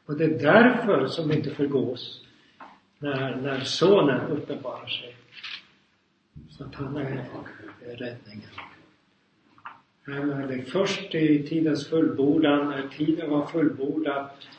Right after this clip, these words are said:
och som, som han kommer. Och problemet är ju inte Guds, att vi inte kan komma till Gud. Utan problemet är ju oss. Alltså måste han bli människa.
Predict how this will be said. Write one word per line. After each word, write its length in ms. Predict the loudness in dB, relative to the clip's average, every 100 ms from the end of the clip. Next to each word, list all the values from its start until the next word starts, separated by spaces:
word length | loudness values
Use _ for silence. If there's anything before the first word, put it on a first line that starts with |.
| -20 -16 -10
och 340 | -6 -6 -6
som, 340 | -8 -8 -8 -10
som 280 | -14 -12 -12 -14
han 140 | -16
kommer. 720 | -6 0 2 2 -2 -4 -6 -4 -2 0 -2 -4
Och 440 | 0 0 0 -6 4
problemet 800 | 6 8 10 10 10 6 4
är 140 | 6 8
ju 240 | 8 6
inte 260 | 2 2 0
Guds, 840 | 8 10 10 8 -2 -2 0 -2 -6 -18 -20 -20 -20 _ _ _
att 300 | 2 2 2
vi 340 | 6 6 6 2
inte 680 | 2 2 0 -6 -2 0
kan 300 | 0 -4 -6
komma 360 | -2 -2 -2 -2
till 120 | -2
Gud. 260 | 0 -2 -2
Utan 160 | -4 -4
problemet 540 | -4 -2 -2 -2 -4 -6
är 220 | -2 -2
ju 160 | -2 -4 2
oss. 600 | 2 0 -6 -10 -12 -16 _ _ -20 -8
Alltså 300 | -6 -2 -2
måste 580 | 0 0 -2 -8 -2
han 520 | 0 4 6 6 2 -2
bli 260 | 0 0
människa. 680 | -2 -6 -2 -2 -2 -4 -8